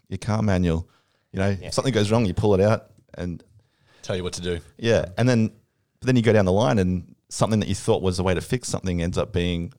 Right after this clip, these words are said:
Speaker 1: wrong or, uh, you know.
Speaker 2: Or not a guarantee.
Speaker 3: That's
Speaker 1: Yeah.
Speaker 3: right.
Speaker 2: Hmm.
Speaker 1: Um,
Speaker 3: Or not
Speaker 1: and you're like
Speaker 3: exactly the way you thought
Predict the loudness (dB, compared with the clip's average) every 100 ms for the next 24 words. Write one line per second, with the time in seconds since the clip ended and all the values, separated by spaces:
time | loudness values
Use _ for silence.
0 | _ -4 -2 0 -2 -2 0 0 -2 -4
1 | -4 -6 -8 -12 -8 -6 -8 -10 -4 -2
2 | -2 -2 -6 -6 -6 -6 -8 -6 -4 -2
3 | -4 -10 -12 -16 -16 -20 _ -2 -2 -2
4 | -4 -6 -4 -2 -2 -2 -6 -4 -6 -6
5 | -8 -12 -10 -8 -8